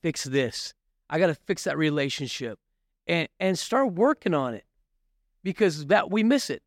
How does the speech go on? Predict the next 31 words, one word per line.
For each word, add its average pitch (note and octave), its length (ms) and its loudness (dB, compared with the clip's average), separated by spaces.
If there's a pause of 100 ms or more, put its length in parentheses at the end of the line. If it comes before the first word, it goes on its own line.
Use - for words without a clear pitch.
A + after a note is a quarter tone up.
(160)
We G3 120 -2
don't, B3 280 0
we G3+ 120 -2
don't B3 200 2
script - 340 -2
it. F#3+ 40 -6
We F#3 120 2
don't A3+ 140 2
slow G3+ 220 2
our E3+ 80 4
lives D#3 280 2
down. D3 340 -2 (280)
We G3+ 100 0
just A#3 160 2
go G3+ 160 4
on G3+ 100 4
the F#3 60 4
next F#3+ 180 2
day. A3 100 0
"Oh, A3 300 2 (180)
yesterday A3 360 2
was F#3+ 100 0
fine. G3+ 400 2
I, F#3 100 4
or G3+ 180 4
yesterday G3 340 2
sucked. F#3 340 0
I'm F#3 80 0
gonna E3 120 0
move D#3+ 100 -2
on." D#3 140 0